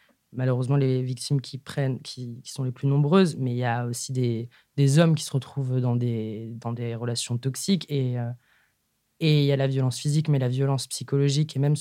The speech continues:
pour ces femmes qui ont subi des violences, le psychologique, parfois, c'est ce qui reste le plus traumatisant après coup. Euh, c'est un peu élever les, les gens à, à sa-, enfin, à savoir,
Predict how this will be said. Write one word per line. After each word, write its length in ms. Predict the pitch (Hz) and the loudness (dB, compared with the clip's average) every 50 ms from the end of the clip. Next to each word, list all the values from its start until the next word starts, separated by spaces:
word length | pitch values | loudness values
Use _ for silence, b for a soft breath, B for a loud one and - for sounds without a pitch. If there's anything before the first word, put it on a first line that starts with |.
| - _ | -2 _
pour 140 | - 151 - | -12 -10 -6
ces 140 | - 160 156 | -2 -2 -2
femmes 280 | 151 - 160 151 151 | 0 2 2 2 2
qui 100 | 147 - | 2 0
ont 60 | 139 131 | -4 -4
subi 200 | - - 131 131 | -4 -6 -6 -4
des 100 | 123 127 | -2 -2
violences, 400 | 127 127 135 135 143 143 - - b b b b b | 0 0 2 2 2 0 -2 -4 b b b b b
le 100 | - 151 139 | 2 2 2
psychologique, 480 | - - - - 151 143 143 151 151 | 2 -2 -2 0 2 2 2 0 -2
parfois, 320 | - 135 123 - - 151 147 | -2 -6 -8 -4 -4 -4 -4
c'est 120 | - 139 | -4 -6
ce 80 | 131 - | -10 -10
qui 160 | - - 139 | -6 -6 -2
reste 380 | 135 139 135 131 - - - _ _ _ _ _ _ - | 0 0 0 -2 -6 -14 -20 _ _ _ _ _ _ -2
le 100 | 147 143 | -2 -2
plus 160 | 123 - 143 | -2 -2 -6
traumatisant 560 | - - - 139 131 127 - - 139 143 139 | -6 -4 -4 -4 -4 -4 -4 -4 -4 -2 -2
après 220 | 139 135 - 135 123 | -2 -4 -4 -6 -4
coup. 260 | - 170 185 202 202 _ _ _ _ _ _ _ _ _ _ _ _ _ _ _ - | 0 2 0 0 0 _ _ _ _ _ _ _ _ _ _ _ _ _ _ _ -4
Euh, 760 | 151 151 147 139 135 135 131 131 127 127 127 123 123 123 123 127 127 - - | 0 2 2 2 2 0 0 0 0 -2 -2 -4 -4 -6 -6 -8 -8 -10 -12
c'est 140 | - - 127 | -8 -4 -2
un 80 | 123 | -2
peu 180 | 127 - 170 170 - | 0 2 2 2 2
élever 320 | 156 143 139 135 147 160 | 2 2 2 4 4 4
les, 320 | 160 151 139 131 127 123 120 | 4 4 4 4 2 0 0
les 180 | 117 120 120 | -2 -2 -2
gens 280 | 117 113 143 165 175 170 | -2 0 0 2 2 2
à, 600 | 151 135 123 120 113 113 113 110 107 104 104 113 - _ _ _ _ _ _ _ _ _ _ _ _ _ _ _ | 2 0 0 -2 -4 -6 -6 -8 -10 -12 -16 -20 -20 _ _ _ _ _ _ _ _ _ _ _ _ _ _ _
à 100 | - 127 | -8 -6
sa-, 180 | 123 - 139 127 | -4 -2 -2 -4
enfin, 260 | - - - 131 120 | -4 -4 -2 0 0
à 60 | 110 107 | 0 -2
savoir, 360 | - - 117 120 139 131 | -2 -2 -2 -2 -2 -4